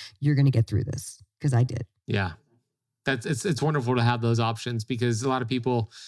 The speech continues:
Speaker 2: they might get into those temper tantrums and then they're like, "What's the use? There's nothing I can eat." And that's not true. You have developed two recipe books and your website has a blog that gives you the solution. So it's so amazing to have that.
Speaker 1: I,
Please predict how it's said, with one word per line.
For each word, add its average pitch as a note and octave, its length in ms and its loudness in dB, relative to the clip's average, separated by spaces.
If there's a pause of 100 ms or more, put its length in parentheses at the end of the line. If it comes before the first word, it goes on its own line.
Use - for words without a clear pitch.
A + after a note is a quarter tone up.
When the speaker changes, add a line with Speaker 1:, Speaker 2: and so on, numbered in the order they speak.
(320)
Speaker 2:
they C#3+ 80 0
might C#3+ 180 -2
get C#3+ 140 0
into C#3 200 -4
those C3+ 180 0
temper C#3+ 280 -2
tantrums D3 640 -2
and B2 160 0
then B2 120 2
they're B2 120 2
like, A#2 300 0
"What's D#3+ 380 0
the D#3+ 140 -2
use? E3+ 280 2
There's C3+ 180 -4
nothing D#3+ 480 -2
I D3 120 2
can C3+ 180 -2
eat." C#3+ 240 0
And B2+ 100 0
that's D3 180 0
not E3 140 2
true. B2+ 440 0 (420)
You D3+ 260 2
have D3 140 2
developed C#3+ 680 -2
two F3+ 320 2
recipe C#3+ 460 0
books B2+ 340 0
and C3 160 -2
your B2 100 4
website B2+ 360 2
has A#2+ 140 0
a A#2+ 40 0
blog A#2+ 340 2
that A#2 180 -2
gives A#2+ 200 0
you B2 80 2
the A2+ 120 4
solution. A2+ 520 -2
So A#2 200 -2
it's A2+ 140 -4
so D3 360 2 (300)
amazing C#3 400 0
to A#2+ 60 0
have B2 240 0
that. A2+ 200 -2 (580)
Speaker 1:
I, F#3 200 -4